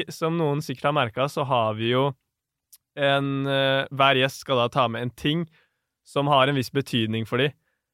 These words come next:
Og jeg har jo helt glemt å <laughs> spille inn hvorfor gjesten har valgt den tingen han har valgt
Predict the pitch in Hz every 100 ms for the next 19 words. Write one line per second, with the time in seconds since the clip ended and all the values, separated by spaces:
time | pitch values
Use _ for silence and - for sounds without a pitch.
0 | _ - 127 127 123 123 131 127 123 127
1 | 107 165 156 147 156 - 160 156 156 151
2 | 135 156 - 175 156 123 127 131 147 151
3 | - _ _ _ _ _ 131 147 143 131
4 | - 185 180 147 127 - 143 139 - 143
5 | 139 123 123 127 139 - -